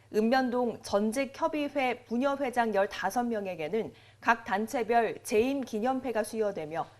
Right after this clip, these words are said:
그동안의 노고를 격려했습니다. 이천이십이 년도 농림축산식품사업 예산 신청을 위한 사천시 농업농촌식품산업정책심의회가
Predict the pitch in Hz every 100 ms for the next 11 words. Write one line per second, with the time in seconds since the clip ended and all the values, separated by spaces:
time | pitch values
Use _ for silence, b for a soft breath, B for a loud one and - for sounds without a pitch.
0 | _ 214 208 196 180 196 202 185 208 233
1 | 220 226 202 - 180 185 180 170 151 143
2 | 135 131 - _ _ _ _ _ _ _
3 | _ _ _ _ _ _ _ _ _ b
4 | b b b b b b b - 233 269
5 | 330 277 277 294 269 302 302 277 294 277
6 | - 190 269 320 359 339 - 311 302 294
7 | 339 - 359 349 320 302 285 196 285 294
8 | 294 285 262 240 202 220 226 214 - -
9 | 349 - 330 302 294 294 - 202 240 277
10 | 302 233 185 233 247 277 254 302 - 359
11 | 339 320 277 240 233 - 214 240 294 285
12 | - 262 247 247 175 143